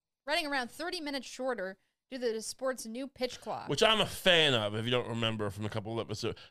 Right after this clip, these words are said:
Speaker 2: People got real mad on TikTok, uh, for that thing I posted about me they,
Speaker 1: Oh,
Speaker 2: they,
Speaker 1: yeah.
Speaker 2: not like, you know, they, they, they thought it was a real moron. They call, they call baseball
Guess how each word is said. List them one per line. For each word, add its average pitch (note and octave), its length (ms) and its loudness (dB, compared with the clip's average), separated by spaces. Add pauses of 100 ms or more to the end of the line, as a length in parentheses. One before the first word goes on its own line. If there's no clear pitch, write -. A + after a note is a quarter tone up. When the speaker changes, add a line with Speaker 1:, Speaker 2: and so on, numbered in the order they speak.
Speaker 2:
People B3 200 4
got F#3+ 180 8
real G3 200 12
mad F3+ 260 10
on C#3 140 6
TikTok, - 720 2 (540)
uh, G#2+ 580 4 (1300)
for D3+ 120 2
that C3+ 200 4
thing D3+ 160 6
I A2+ 100 4
posted - 560 -6 (560)
about A#2+ 280 4
me B2 380 -2 (760)
they, C3+ 140 -10 (160)
Speaker 1:
Oh, C4+ 180 6
Speaker 2:
they, B3 80 0
Speaker 1:
yeah. G#3+ 340 2
Speaker 2:
not C3+ 200 2
like, C3 160 2
you C#3 240 -2
know, B2 200 4
they, C3 100 2
they, C#3 220 4
they C#3 160 4
thought E3+ 140 4
it - 20 8
was D3 100 4
a C3+ 40 2
real C#3+ 160 6
moron. B2 460 2
They A2+ 60 -6
call, C3+ 200 0
they C3 80 -4
call C#3 260 2 (200)
baseball A#2+ 800 4